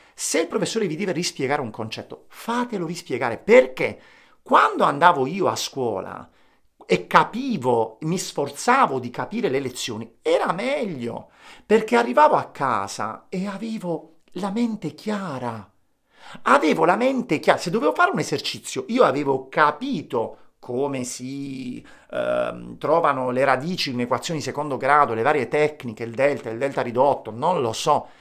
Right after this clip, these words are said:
Io l'avevo capito, l'avevo capito in classe. Se ti manca quel pezzo della comprensione, non funziona. Non funziona perché arrivi a casa, non hai capito, sei frustrato, devi cercare informazioni online, perdi tempo,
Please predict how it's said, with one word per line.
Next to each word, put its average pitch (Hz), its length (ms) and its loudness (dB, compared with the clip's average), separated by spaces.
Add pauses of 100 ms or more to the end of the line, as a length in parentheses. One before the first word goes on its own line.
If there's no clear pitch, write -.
(160)
Io 294 160 0
l'avevo 233 400 4
capito, 165 460 -8
l'avevo 156 200 2
capito 190 320 -4
in 127 100 -4
classe. 143 640 -2 (300)
Se - 220 -2
ti 190 100 -8
manca - 380 0
quel 123 180 -2
pezzo 123 420 -6
della 104 240 -4
comprensione, 110 1120 -6
non 415 260 0
funziona. 165 960 -4 (460)
Non 349 200 2
funziona 240 440 0
perché 185 260 0
arrivi 254 240 0
a - 100 0
casa, 95 460 -4
non 135 180 -4
hai 233 160 0
capito, 107 460 -4
sei 185 200 0
frustrato, 117 600 -4
devi 143 160 -6
cercare 220 380 0
informazioni 147 600 -4
online, 104 320 -6
perdi 180 380 0
tempo, 98 520 -8